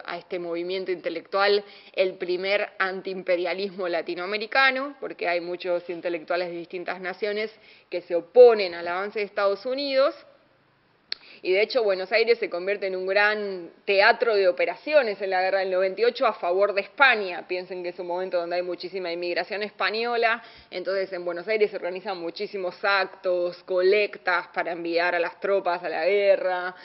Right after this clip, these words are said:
Se hacen almanaques, o sea, es un, una, una ciudad muy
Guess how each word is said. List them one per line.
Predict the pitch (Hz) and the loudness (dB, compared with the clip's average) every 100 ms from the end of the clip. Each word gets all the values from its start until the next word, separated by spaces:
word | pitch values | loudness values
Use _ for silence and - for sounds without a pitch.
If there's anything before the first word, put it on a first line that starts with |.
| - - | -20 -12
Se | - | -6
hacen | 175 190 180 | -4 -4 -4
almanaques, | 175 175 175 180 202 202 185 - 190 185 185 180 | -4 -2 -4 0 4 4 2 -2 0 0 -2 -4
o | 180 | -8
sea, | 170 165 | -6 -8
es | 170 | -8
un, | 175 165 170 - | -12 -12 -12 -10
una, | 175 170 165 165 | -8 -6 -6 -6
una | 185 185 | -6 -6
ciudad | 185 185 185 185 185 | -4 0 2 2 2
muy | 180 160 170 185 190 180 165 | -2 -6 -6 -4 -4 -4 -6